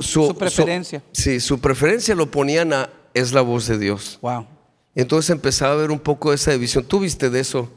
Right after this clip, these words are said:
Speaker 2: Sí.
Speaker 1: También.
Speaker 2: Creo que tocas un punto muy importante, que creo que no debemos estar peleando el género de música, sino lo bíblico que es la letra.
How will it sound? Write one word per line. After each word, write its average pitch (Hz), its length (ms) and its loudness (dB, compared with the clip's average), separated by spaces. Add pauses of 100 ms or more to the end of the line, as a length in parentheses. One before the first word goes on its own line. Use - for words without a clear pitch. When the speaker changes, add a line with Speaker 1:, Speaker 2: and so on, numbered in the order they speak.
(100)
Speaker 2:
Sí. - 560 -4 (280)
Speaker 1:
También. 120 460 -2 (720)
Speaker 2:
Creo 196 240 0
que 220 520 0 (180)
tocas 185 320 0
un 220 100 0
punto 202 580 2 (960)
muy 185 280 2
importante, 151 680 -2 (1160)
que 147 580 0 (800)
creo 185 220 2
que 226 120 -2
no 220 140 2
debemos 214 280 2
estar 185 220 0
peleando 175 440 2
el 156 180 0
género 180 480 -2
de 156 80 -4
música, 147 580 -6
sino 139 760 -2
lo 135 260 0
bíblico 175 560 0
que 135 140 -2
es 127 80 -2
la 131 120 -4
letra. 123 400 -6